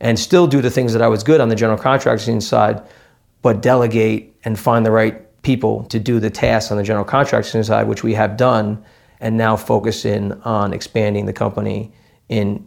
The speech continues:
different direction. And now I'm looking at expanding the general contracting divisions with a new way of looking at things. So be,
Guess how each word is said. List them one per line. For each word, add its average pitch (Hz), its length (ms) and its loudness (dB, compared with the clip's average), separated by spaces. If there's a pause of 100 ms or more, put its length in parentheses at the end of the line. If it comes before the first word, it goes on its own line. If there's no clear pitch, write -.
(140)
different 107 280 -2
direction. 101 540 -2 (320)
And 110 180 0
now 123 440 2
I'm 110 100 0
looking 113 260 -2
at 104 80 0
expanding 104 380 -2
the 98 60 -4
general 104 200 0
contracting 110 560 0
divisions 104 680 -6 (300)
with 110 160 -2
a 110 40 2
new 117 600 0 (180)
way 120 280 2
of 104 100 0
looking 110 240 0
at 104 180 -4
things. - 340 -16 (320)
So - 160 0
be, 120 240 0